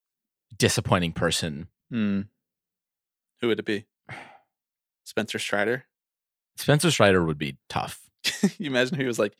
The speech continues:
Speaker 2: "He's actually the woke socialist billionaire, <laughs>
Speaker 1: Right,
Speaker 2: Elon Musk."
Speaker 1: exactly. No, hear me out, guys. He's the one.
Speaker 2: He's the one,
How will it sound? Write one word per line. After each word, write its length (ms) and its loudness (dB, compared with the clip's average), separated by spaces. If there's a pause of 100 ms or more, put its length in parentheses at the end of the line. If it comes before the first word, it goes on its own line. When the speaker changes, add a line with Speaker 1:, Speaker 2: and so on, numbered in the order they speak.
(140)
Speaker 2:
"He's 240 0
actually 380 4
the 100 -2
woke 300 0
socialist 500 -2
billionaire, 460 2
<laughs> 280 6
Speaker 1:
Right, 140 8
Speaker 2:
Elon 220 6
Musk." 160 6
Speaker 1:
exactly. 500 -2 (160)
No, 140 10
hear 180 8
me 140 12
out, 160 8
guys. 300 2
He's 260 2
the 60 6
one. 360 8
Speaker 2:
He's 160 -6
the 80 -4
one, 240 -8